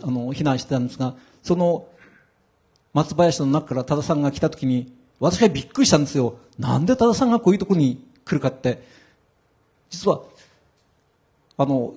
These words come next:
行政が全く機能不全の時に救ってくれたのがですね、遠野マンコネットの、あの、前身の、その、多田さんのグループ、それが、あの、救いだったんですね。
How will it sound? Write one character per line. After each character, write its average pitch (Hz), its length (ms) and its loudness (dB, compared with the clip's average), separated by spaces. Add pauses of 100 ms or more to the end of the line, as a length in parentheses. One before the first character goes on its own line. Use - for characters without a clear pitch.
(120)
行 190 320 -4
政 170 280 2
が 160 340 2
全 202 200 -4
く 202 280 -2 (1000)
機 208 100 0
能 196 160 0
不 185 120 2
全 190 200 2
の 165 80 0
時 160 240 0
に 143 320 0 (240)
救 - 240 -10
っ 208 40 -2
て 208 240 2
く 202 120 -2
れ 214 60 2
た 202 100 0
の 190 100 -2
が 139 100 0
で 127 60 -8
す - 40 -8
ね、 120 240 -4 (280)
遠 185 160 2
野 185 80 -2
マ 175 120 2
ン 185 60 -4
コ 185 100 -4
ネ 185 80 2
ッ 185 40 2
ト 170 120 -4
の、 127 340 0
あ 143 80 -4
の、 123 280 0
前 156 180 4
身 180 400 -2
の、 202 320 -2 (140)
そ - 140 -6
の、 131 200 0
多 143 120 0
田 156 120 0
さ - 120 -2
ん 170 100 -2
の 165 60 -2
グ 135 120 -4
ル 196 140 4
ー - 20 -2
プ、 120 300 -2 (840)
そ - 240 -6
れ 208 160 4
が、 208 360 2 (460)
あ 143 100 2
の、 139 140 0
救 175 280 0
い 160 40 0
だ 160 80 4
っ 156 100 -4
た 127 100 -2
ん - 20 -2
で 113 60 -4
す - 80 -16
ね。 135 180 -4